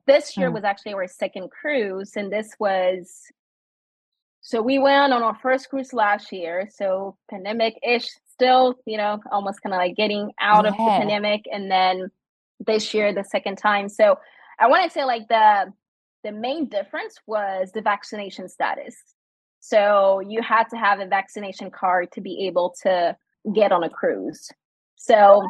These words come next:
Speaker 2: Hmm. Is that
Speaker 1: that
Speaker 2: still the
Speaker 1: helped us
Speaker 2: case?
Speaker 1: be, that is no longer the case. So that's
Speaker 2: Okay.
Speaker 1: no longer a requirement.
Speaker 2: Okay.
Speaker 1: So that's the main difference, I wanna say.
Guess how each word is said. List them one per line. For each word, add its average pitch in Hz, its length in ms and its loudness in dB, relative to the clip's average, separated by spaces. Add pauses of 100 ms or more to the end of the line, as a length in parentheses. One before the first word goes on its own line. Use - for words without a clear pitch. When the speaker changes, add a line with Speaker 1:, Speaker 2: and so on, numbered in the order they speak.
(120)
Speaker 2:
Hmm. 208 320 2 (220)
Is 254 80 4
that 262 120 8
Speaker 1:
that 262 140 8
Speaker 2:
still 254 120 8
the 233 40 8
Speaker 1:
helped 262 160 6
us - 140 6
Speaker 2:
case? - 80 -6
Speaker 1:
be, 240 280 -6 (520)
that 226 220 2
is 214 140 -8
no 214 180 -4
longer 202 260 -6
the 170 60 -14
case. - 280 -14
So 202 60 -14
that's 196 260 -2
Speaker 2:
Okay. 208 100 -2
Speaker 1:
no 220 100 0
longer 233 280 -2
a 226 40 -6
requirement. 190 720 -4
Speaker 2:
Okay. 175 160 -2
Speaker 1:
So - 60 0
that's 196 260 2
the 208 80 -8
main 208 580 -6
difference, 220 500 -6
I 277 40 0
wanna 269 220 0
say. 277 440 6